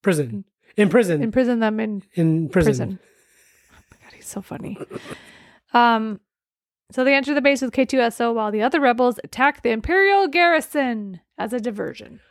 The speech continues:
Speaker 1: I like
Speaker 2: Lots of war stuff going on.
Speaker 1: I like when Jin's talking to them and she's like, "They're, they don't know we're coming.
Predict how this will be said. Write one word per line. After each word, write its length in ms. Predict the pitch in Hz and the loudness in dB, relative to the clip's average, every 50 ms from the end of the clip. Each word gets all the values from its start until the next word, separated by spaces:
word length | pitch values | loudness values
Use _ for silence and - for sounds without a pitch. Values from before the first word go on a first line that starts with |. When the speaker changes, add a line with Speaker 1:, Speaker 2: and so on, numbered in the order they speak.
| _ - | _ -6
Speaker 1:
I 140 | - 220 233 | -2 0 2
like 280 | 233 220 220 220 226 262 | 4 4 4 4 4 6
Speaker 2:
Lots 360 | 320 349 370 381 381 - - | 6 6 6 4 2 2 0
of 260 | 403 403 339 311 262 | 2 2 2 0 -4
war 380 | 233 220 208 233 262 269 277 262 | -6 -6 -4 -2 0 0 0 -2
stuff 340 | - - - 151 - - - | -4 -4 -4 -4 -4 -6 -8
going 260 | - - 127 - - - | -10 -10 -10 -12 -20 -12
on. 40 | - | -4
Speaker 1:
I 100 | - 247 | -2 0
like 400 | 254 254 254 262 277 - - - | 0 2 0 0 -2 -4 -6 -4
when 460 | 214 208 202 196 190 190 185 180 165 147 | -2 0 0 2 0 0 -2 -4 -6 -8
Jin's 340 | - - 190 190 190 - | -6 -4 -2 -2 -2 -4
talking 320 | - - 160 151 165 175 160 | -6 -8 -8 -8 -6 -6 -6
to 60 | 147 | -6
them 140 | 151 151 143 | -6 -6 -6
and 100 | 143 135 | -8 -10
she's 160 | - 165 143 | -12 -12 -10
like, 260 | 151 147 135 - - _ _ _ _ _ _ _ _ _ _ _ _ _ _ _ _ _ _ _ _ _ _ _ _ _ _ _ _ _ _ _ _ _ _ _ _ _ _ - - | -10 -10 -12 -14 -20 _ _ _ _ _ _ _ _ _ _ _ _ _ _ _ _ _ _ _ _ _ _ _ _ _ _ _ _ _ _ _ _ _ _ _ _ _ _ -6 0
"They're, 320 | 185 170 165 160 156 170 - _ _ _ _ _ _ _ _ _ _ _ _ _ _ _ _ _ - | 2 2 2 2 -2 -6 -12 _ _ _ _ _ _ _ _ _ _ _ _ _ _ _ _ _ 0
they 140 | 180 175 | 2 4
don't 200 | 165 180 185 185 | 6 6 4 6
know 180 | 170 165 165 160 | 4 6 6 6
we're 180 | 156 147 147 135 | 4 4 2 2
coming. 500 | - 170 165 143 127 120 117 117 120 | 4 2 2 2 2 -2 -6 -6 -10